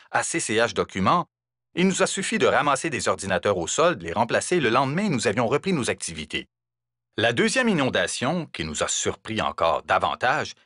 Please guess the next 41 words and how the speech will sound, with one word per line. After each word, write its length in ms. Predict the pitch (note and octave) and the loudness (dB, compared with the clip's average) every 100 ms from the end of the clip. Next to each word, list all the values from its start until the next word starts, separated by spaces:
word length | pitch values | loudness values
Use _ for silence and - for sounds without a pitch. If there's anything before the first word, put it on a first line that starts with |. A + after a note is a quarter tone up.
| - | -4
est 100 | B2+ | -2
survenue 500 | - C#3 D#3+ G3 A3 | 0 0 -2 -2 -4
un 100 | G2+ | -2
vingt-cinq 440 | F#2+ B2+ C3 C#3+ C3 | 0 0 0 -2 2
avril, 380 | E2+ - C#2 - _ | 2 0 -8 -14 _
un 200 | C3 C3+ F2 | -2 0 0
très 220 | D3+ D3+ | 0 2
mauvais 260 | A#2 G2 | 2 2
moment 320 | F2+ E2 F#2+ G2 | 0 0 -2 -4
pour 160 | - | -6
les 100 | D2+ | -10
comptables. 460 | - C#2 - C#2 - _ _ _ _ _ _ _ _ _ _ - | -12 -10 -4 -4 -6 _ _ _ _ _ _ _ _ _ _ -2
Une 180 | D#3 | 0
conduite 480 | D3 A3 F#3 G#3+ D#3 | 2 2 2 -2 0
d'eau 160 | F#3 A3+ | 2 2
chaude 540 | - G#3+ A3+ A3+ C3+ | 2 2 4 2 0
passant 380 | - A#2+ - E3 | 2 2 2 0
au-dessus 340 | A2+ - - | 0 -2 -2
de 80 | C3+ | 0
l'endroit 420 | G#2+ F2 F2+ B2+ | 0 0 2 4
où 80 | G#2+ | 2
je 120 | - | -2
suis 280 | - - F2 | -10 -8 -6
assis 220 | F2 - | -6 -4
aujourd'hui 540 | F#2 E2+ D2 - C#3+ C#3+ | -6 -4 -6 -6 -8 -6
s'est 340 | - - E2 | -6 -4 -4
rompue 600 | D2 C#3+ - - D#3+ D3+ - | 0 0 -2 -2 -2 -2 -2
à 140 | E2+ | -2
vingt 200 | G2+ A#2 D3 | 0 0 2
heures 100 | A2 | 2
le 80 | |
soir, 320 | E2+ E2 C2+ - _ - | 0 -2 -4 -6 _ -4
déversant 500 | A2+ G2+ - C#3+ G2+ | -2 0 0 2 2
encore 260 | G#2+ A2+ | 2 0
une 80 | F2 | 0
fois 160 | - B2 | 0 -2
plusieurs 460 | - C3+ B2 C3+ | -2 -6 0 0
milliers 520 | D#2+ A#2 C3+ A#2 C3+ | 0 -6 -6 -6 -6
de 120 | A#2+ E2 | -4 -4
litres 340 | F2+ A#2 F2+ | -4 -4 -2
d'eau, 240 | G2 D#3 | 0 0